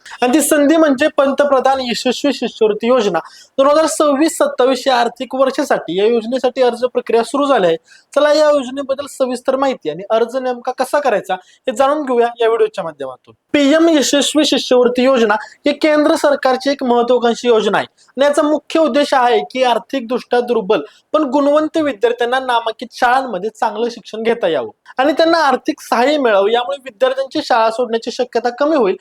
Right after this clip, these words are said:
आणि त्यांना उच्च शिक्षणासाठी प्रोत्साहन मिळेल. या योजनेअंतर्गत निवड झालेल्या विद्यार्थ्यांना त्यांच्या शैक्षणिक गरजेनुसार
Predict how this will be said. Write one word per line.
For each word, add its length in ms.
आणि 120
त्यांना 260
उच्च 380
शिक्षणासाठी 580
प्रोत्साहन 520
मिळेल. 160
या 80
योजनेअंतर्गत 880
निवड 260
झालेल्या 380
विद्यार्थ्यांना 560
त्यांच्या 320
शैक्षणिक 540
गरजेनुसार 540